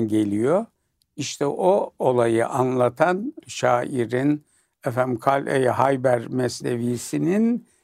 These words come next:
insanları etkilemesinden geliyor. Kim ne derse desin, hangi insan olursa olsun, onların daima böyle etkilenme dereceleri vardır. Kimisi çok etkilenir, kimisi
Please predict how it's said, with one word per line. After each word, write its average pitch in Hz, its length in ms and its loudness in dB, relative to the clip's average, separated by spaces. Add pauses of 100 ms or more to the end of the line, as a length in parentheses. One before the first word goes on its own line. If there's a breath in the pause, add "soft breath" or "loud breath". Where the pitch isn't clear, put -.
(180)
insanları 147 840 0
etkilemesinden 131 1040 -4
geliyor. 104 340 -6 (500)
Kim 214 280 2
ne 175 160 6
derse 151 380 2
desin, 127 400 -4
hangi 160 420 2
insan 143 440 0
olursa 135 480 -4
olsun, 170 460 -4 (480)
onların 160 580 2
daima 185 680 4 (400)
böyle 170 460 4
etkilenme 151 1000 0
dereceleri 113 640 0
vardır. 101 320 -6 (120)
Kimisi 190 440 -2
çok 208 260 -2
etkilenir, 165 760 -4 (480)
kimisi 233 640 0